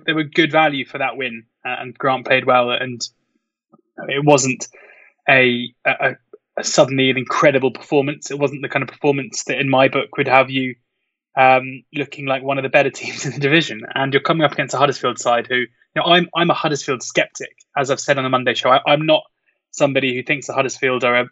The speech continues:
are a top two or top three side necessarily, but they've, they've just been beaten for the first time in nineteen games in midweek, and that might put a few people off. But looking at the team they put out in midweek, I think it's a big positive.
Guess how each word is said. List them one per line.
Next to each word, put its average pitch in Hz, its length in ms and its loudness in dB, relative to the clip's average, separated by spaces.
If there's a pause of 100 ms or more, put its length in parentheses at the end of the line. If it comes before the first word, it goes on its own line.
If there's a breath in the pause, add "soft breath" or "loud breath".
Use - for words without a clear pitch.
are 131 80 0
a 117 80 -6
top - 320 -4
two 135 160 -2
or 123 80 -4
top - 240 -6
three 135 160 0
side 123 320 4
necessarily, 120 640 -2 (640 soft breath)
but 147 100 -4
they've, 151 300 4 (580)
they've 165 100 -4
just 160 160 -2
been 147 120 -6
beaten 143 340 2
for - 60 -14
the 135 100 -6
first 127 320 2
time 131 160 0
in 127 100 -6
nineteen 131 420 -4
games 123 280 0
in 123 80 -8
midweek, 123 480 -6 (560)
and 139 100 -2
that 147 200 2
might 135 260 -4 (240)
put 147 160 -6
a 127 80 -6
few 135 140 -6
people 131 320 0
off. - 240 -2
But 151 100 -2
looking 160 280 0
at 127 40 -4
the 139 80 -8
team 147 240 0
they 131 80 2
put 139 180 -2
out 156 140 2
in 127 80 -8
midweek, 120 400 -10 (960)
I - 40 -14
think 180 180 -2
it's - 140 -10
a - 20 -16
big 120 160 -2
positive. 127 420 -6